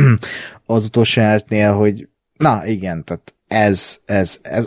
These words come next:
ugyanaz, mint a játék, csak tévésorozatban, és, és kihozták a maximumot abból, amit, amit tényleg ebből ki lehetett hozni, mert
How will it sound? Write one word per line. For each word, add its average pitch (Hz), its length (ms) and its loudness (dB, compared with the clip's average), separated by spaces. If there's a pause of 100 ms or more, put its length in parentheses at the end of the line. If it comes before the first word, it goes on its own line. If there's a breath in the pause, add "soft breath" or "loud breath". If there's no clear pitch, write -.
ugyanaz, 135 480 4
mint 104 300 -6
a - 20 -2
játék, 117 500 2
csak - 220 -10
tévésorozatban, 110 1080 0 (640 loud breath)
és, 101 340 -2
és - 680 0 (1080)
kihozták 101 680 0
a 95 260 -6 (300)
maximumot 98 880 -2
abból, 92 300 0
amit, 87 440 -4 (160)
amit 98 360 -2
tényleg 87 280 0
ebből 87 220 -2
ki - 180 -6
lehetett 87 340 0
hozni, 90 320 -2
mert 92 220 0